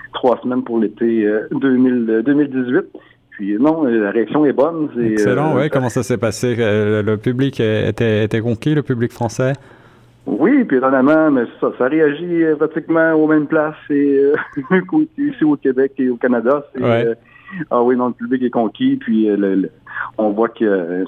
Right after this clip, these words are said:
Speaker 1: ça, il y a une belle ouverture de ce côté, puis on va profiter. Puis moi qui aime voyager aussi, ça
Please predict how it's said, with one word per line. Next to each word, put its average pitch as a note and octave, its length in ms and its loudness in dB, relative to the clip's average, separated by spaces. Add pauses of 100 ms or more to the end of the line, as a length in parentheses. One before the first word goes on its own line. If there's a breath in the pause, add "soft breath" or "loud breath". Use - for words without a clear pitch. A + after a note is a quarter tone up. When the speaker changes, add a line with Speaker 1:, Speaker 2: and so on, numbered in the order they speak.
Speaker 1:
ça, G#2 80 -4
il F2 60 -8
y F#2 40 -2
a - 20 2
une G2+ 100 2
belle A#2+ 160 2
ouverture B2 380 -2
de B2+ 100 2
ce - 80 -14
côté, A#2+ 420 0
puis D3 240 0
on A2+ 220 0
va G#2 120 0
profiter. A2 400 -4
Puis C3 120 -4
moi B2+ 140 4
qui C3 140 -4
aime A2+ 200 0
voyager A#2 560 2
aussi, B2+ 320 0
ça - 60 -16